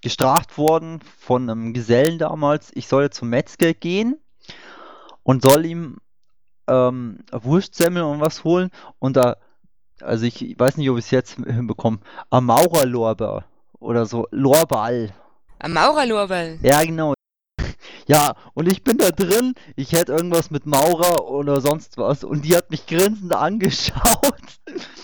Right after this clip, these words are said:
Speaker 1: „Meinst du vielleicht?“ und so weiter. Ich spreche jetzt nicht nochmal, ich bin genug gestraft, also ich kann's nicht so, ähm, aussprechen. Ich würd's mir mal so zu, zu Deutsch sagen, Maurer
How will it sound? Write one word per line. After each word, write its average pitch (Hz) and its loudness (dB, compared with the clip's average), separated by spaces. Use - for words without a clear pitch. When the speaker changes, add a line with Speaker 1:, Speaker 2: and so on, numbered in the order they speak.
Speaker 1:
„Meinst 214 2
du 208 2
vielleicht?“ 185 0
und 147 -10
so 135 -6
weiter. 120 0
Ich - -6
spreche 143 0
jetzt - -8
nicht 135 -8
nochmal, 120 -2
ich - -20
bin 135 -4
genug 143 -4
gestraft, 117 0
also 110 -4
ich 113 -10
kann's 135 0
nicht 135 -4
so, 131 0
ähm, 113 4
aussprechen. 147 0
Ich - -8
würd's 151 -2
mir 139 -2
mal 127 2
so 123 -2
zu, - -2
zu 131 -2
Deutsch 135 4
sagen, 127 -4
Maurer 156 2